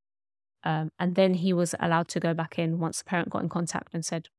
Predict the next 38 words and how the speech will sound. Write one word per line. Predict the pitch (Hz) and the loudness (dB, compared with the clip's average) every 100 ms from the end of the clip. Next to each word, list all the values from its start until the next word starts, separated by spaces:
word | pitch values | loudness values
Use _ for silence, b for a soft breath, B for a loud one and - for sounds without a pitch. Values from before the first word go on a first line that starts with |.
| _ | _
"Hold | - 180 | -6 -4
on, | 151 - 165 | -2 -4 -4
why | 165 190 | -4 -2
is | 220 | -2
my | - 202 | -2 -4
child," | - 185 185 | -4 -4 0
either | - 190 226 | 2 6 6
he's | 233 | 6
officially | 240 311 294 285 | 6 4 4 2
excluded | - 233 214 165 175 - | 2 4 4 4 2 2
and | 180 | 4
then | 185 190 | 4 4
I'm | 170 185 | 2 2
gonna | 180 175 | 2 0
take | - 180 | -2 -4
you | 175 | -4
to | - | -8
court | - - - | -8 -4 -4
because | - 175 170 | -2 -4 -4
you've | 165 | -2
illegally | 180 180 170 170 | 0 0 0 -2
excluded | - - 180 170 165 | -4 -4 -4 -4 -6
him, | 175 185 - _ _ _ | -6 -6 -6 _ _ _
or | - 214 | 4 6
he's | 190 180 | 6 6
not | 165 - | 4 2
and | 175 | -4
he | 165 | -4
should | 156 160 | -4 -6
be | 160 | -4
back | 160 160 | -6 -6
at | - | -8
school. | - - 156 - _ _ _ _ _ _ | -8 -8 -10 -14 _ _ _ _ _ _
And | 196 | 2
it | |
was | 190 - | 4 6
only | 226 254 | 6 6
once | 220 185 - | 4 2 0